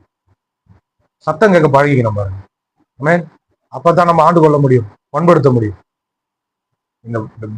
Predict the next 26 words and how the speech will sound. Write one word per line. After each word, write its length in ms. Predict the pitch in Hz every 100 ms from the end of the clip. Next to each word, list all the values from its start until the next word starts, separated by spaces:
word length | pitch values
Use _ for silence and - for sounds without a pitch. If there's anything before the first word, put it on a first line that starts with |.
| 104
வா-, 320 | 107 131 - 120
இந்த 140 | 110 107
வாழ்க்கை 400 | 147 170 - 139
முழுவதும் 520 | 139 175 170 170 156
தேவனுடைய 360 | 147 156 139 123
துணை 240 | 135 151
இல்லாம 380 | 143 127 120 143 - _ _
இந்த 200 | 127 131
பூமியில 320 | 160 135 104 - _ _ _ _ _ _ 123
தன்னிச்சையா 320 | 147 139 147
இயங்க-, 300 | 127 127 123
இயங்கவே 320 | 120 139 131
முடியாது. 260 | 117 107 - _ _ _ _ _ -
பண்படுத்துறது, 500 | 156 160 135 151 156
காக்குறது 640 | 156 139 135 123 127 147 143 _ _ _ - 110
ஆண்டவருடைய 320 | 143 135 120
துணை 240 | 123 123
இருக்கும். 260 | 131 113 - _ _ _ _ _
தன்னிச்சையா 360 | 135 156 156 160
நம்ம 240 | 147 131 120 _ _ _ _ -
பண்படுத்துறது, 420 | 143 156 143 143 143
காக்குறது 380 | 131 127 131
முடியாது. 300 | 120 127 117 -
இப்ப 140 | 139
யாக்கோபை 320 | 151 180 160
பாருங்க, 340 | 139 151 156